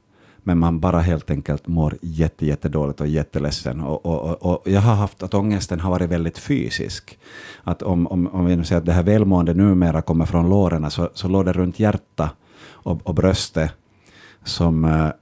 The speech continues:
som en krans av, eh, av, av då motsatsen till välmående. Alltså den här, eh, eh, och också att det har känts som att det pirrar på ett obehagligt sätt.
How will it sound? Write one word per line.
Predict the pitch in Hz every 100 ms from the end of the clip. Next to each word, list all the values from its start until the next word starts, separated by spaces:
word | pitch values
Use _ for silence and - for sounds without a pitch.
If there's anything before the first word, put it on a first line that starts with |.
| _ - 147 -
som | 98 85
en | 82
krans | 95 101 98 87 - - -
av, | 92 82 78
eh, | 80 78 78 _ _ _
av, | - 85 80 - -
av | 87 80
då | 82 87 85 - _ _ -
motsatsen | 101 104 - 71 - 78 76
till | 82
välmående. | 78 55 73 58 55 60 76 82
Alltså | 85 -
den | 85 82
här, | 87 - _ _ _
eh, | - - - 80 - 85
eh, | - _ _ _ -
och | - - 110 107
också | -
att | 131 123
det |
har | 113 113
känts | - 113 107 - - - _ _ _ -
som | 107 101
att | 87
det | 95 92 _ _ _ _ _ _ _ _ -
pirrar | 113 104 82 87 82
på | - 87
ett | 92
obehagligt | 85 85 85 76 82
sätt. | - 78 - - -